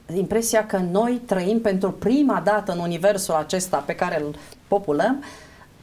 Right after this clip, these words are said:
o întâmplare, o vârstă, o tr-, o, o suferință, o bucurie amplă. Uh,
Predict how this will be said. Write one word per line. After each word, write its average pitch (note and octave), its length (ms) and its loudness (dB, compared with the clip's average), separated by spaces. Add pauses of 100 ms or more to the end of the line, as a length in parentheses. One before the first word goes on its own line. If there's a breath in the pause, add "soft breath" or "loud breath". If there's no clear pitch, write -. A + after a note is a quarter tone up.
(140)
o G#3 40 2
întâmplare, F#3+ 880 0
o G3 160 0
vârstă, F#3 680 0
o F3+ 160 -2
tr-, F#3+ 280 -2
o, F3 240 -4 (200 loud breath)
o G3 100 2
suferință, G#3 840 2
o F#3 120 0
bucurie G3+ 640 2
amplă. C#3+ 460 -2 (480 loud breath)
Uh, F#3 100 -2